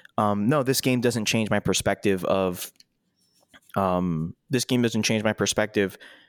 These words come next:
of Grantham. We're evaluating things every single day." Like, that's such a cop-out answer. Like,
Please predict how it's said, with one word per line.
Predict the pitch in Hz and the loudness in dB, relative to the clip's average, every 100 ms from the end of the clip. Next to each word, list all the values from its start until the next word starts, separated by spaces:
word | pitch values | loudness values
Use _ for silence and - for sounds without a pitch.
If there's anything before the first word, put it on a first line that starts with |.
| _ | _
of | 117 101 104 | -2 -2 0
Grantham. | 107 117 92 90 - | 0 0 -2 -6 0
We're | 113 | 2
evaluating | 110 113 110 110 110 | 2 0 0 0 0
things | 107 107 | 0 0
every | 104 104 | 0 0
single | 110 98 | 0 0
day." | 95 107 98 | 2 2 2
Like, | 98 98 - | -2 -4 -4
that's | 151 - | -4 -2
such | - 156 | -2 -4
a | |
cop-out | - 147 139 135 120 | -4 -4 0 -2 0
answer. | 131 - 95 | 0 2 2
Like, | 101 98 | 2 -2